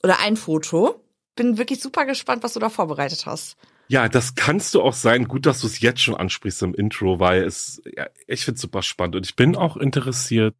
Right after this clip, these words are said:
Speaker 2: was du, ja, zu sagen hast. Bevor wir jetzt aber gleich in den Fall starten, weil ich weiß, so Intros dürfen immer nicht zu lang sein. Wir wollen aber noch auf drei richtig, richtig coole Dinge hinweisen, stimmt?
Speaker 1: Ja.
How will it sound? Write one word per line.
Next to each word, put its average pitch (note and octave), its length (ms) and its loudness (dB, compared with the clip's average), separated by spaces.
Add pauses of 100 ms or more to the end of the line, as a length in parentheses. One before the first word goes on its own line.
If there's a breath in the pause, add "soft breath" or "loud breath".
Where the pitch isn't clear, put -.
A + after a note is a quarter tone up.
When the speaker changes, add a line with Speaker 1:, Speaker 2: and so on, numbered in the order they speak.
Speaker 2:
was A#2 320 2
du, A2+ 420 4
ja, F#2+ 260 2
zu - 160 -8
sagen F#2+ 360 0
hast. - 360 -12 (220)
Bevor G3 260 4
wir A3 80 6
jetzt G3+ 160 4
aber D3+ 180 2
gleich C#3 360 4
in F3+ 80 0
den E3 80 2
Fall C3 180 0
starten, A2+ 520 2
weil G2+ 400 4
ich - 140 -12
weiß, - 300 -8
so G#2 120 -12
Intros F#2+ 840 -8 (120)
dürfen A2 240 -2
immer A#2+ 180 0
nicht - 180 -4
zu - 80 -4
lang G#2+ 260 -2
sein. F2 480 -4 (220)
Wir D3+ 220 0
wollen F3 140 4
aber C#3 200 4
noch C3 220 2
auf - 200 -6
drei C3 500 2 (120)
richtig, A#2 720 2
richtig D#4+ 800 6
coole F3 440 4
Dinge C3 260 6
hinweisen, F2 560 -2
stimmt? - 400 -8 (180)
Speaker 1:
Ja. C#3 360 -4